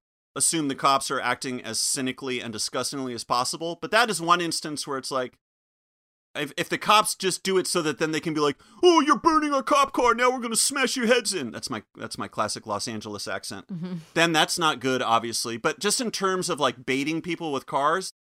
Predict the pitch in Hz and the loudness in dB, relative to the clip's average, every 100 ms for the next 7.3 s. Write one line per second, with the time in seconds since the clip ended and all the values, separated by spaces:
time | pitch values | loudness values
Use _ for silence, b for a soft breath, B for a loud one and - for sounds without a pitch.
0 | _ 131 170 339 415 269 277 277 269 262 | _ -4 4 4 4 0 0 -2 -4 -4
1 | 269 269 262 254 285 - 180 196 190 - | -2 -2 0 0 0 -4 -2 2 2 4
2 | 185 160 180 165 139 117 120 151 139 123 | 2 2 0 0 0 -2 -6 -4 -4 2
3 | 185 240 202 190 131 180 - 220 240 240 | 2 4 4 2 -2 -8 -2 0 0 -2
4 | 214 - 202 - 127 98 - - 110 131 | -2 2 2 4 0 0 -6 -10 -2 0
5 | 185 262 269 170 175 233 240 226 - 226 | 2 2 -2 2 4 6 4 4 -2 -2
6 | 240 127 151 208 226 214 226 175 196 262 | -2 -2 -4 -6 -6 -6 -6 -2 0 -2
7 | 147 98 | -6 -10